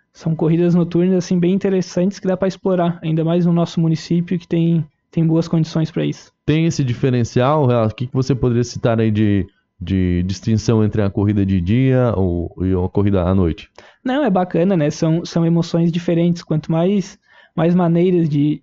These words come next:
Speaker 1: de a gente praticar o esporte, é importante.
Speaker 2: Uhum. Sexto, questão de intempérie, hein? Ô, Eduardo, você já pegou aí, tem, claro, situações de você pegar um chuva, coisa assim,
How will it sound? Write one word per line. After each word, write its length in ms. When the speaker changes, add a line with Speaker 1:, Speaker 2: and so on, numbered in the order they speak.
Speaker 1:
de 100
a 20
gente 180
praticar 400
o 40
esporte, 720
é 80
importante. 680
Speaker 2:
Uhum. 460
Sexto, 640
questão 380
de 140
intempérie, 680
hein? 320
Ô, 140
Eduardo, 300
você 80
já 100
pegou 340
aí, 220
tem, 240
claro, 300
situações 500
de 60
você 200
pegar 280
um 180
chuva, 560
coisa 300
assim, 320